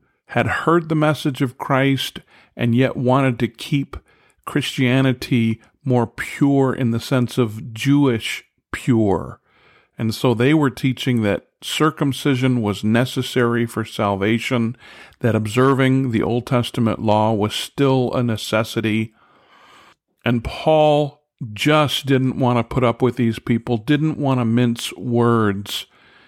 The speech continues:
And so he wants to provide, at the end of verse one here, a safeguard for you.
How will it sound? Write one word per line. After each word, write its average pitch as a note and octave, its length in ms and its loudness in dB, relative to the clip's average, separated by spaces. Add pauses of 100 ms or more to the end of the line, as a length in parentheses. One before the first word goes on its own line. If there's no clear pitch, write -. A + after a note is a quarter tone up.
(140)
And A#2+ 220 -2
so A2 200 2
he B2+ 180 2
wants B2 340 0
to - 160 -14
provide, A2+ 800 0
at - 140 -18
the - 160 -4
end A2 200 2
of G#2 140 0
verse G#2 400 -2
one G#2 240 -2
here, G#2+ 300 -2
a - 40 -6
safeguard A2 1040 0
for A2 680 -2
you. G2 640 -2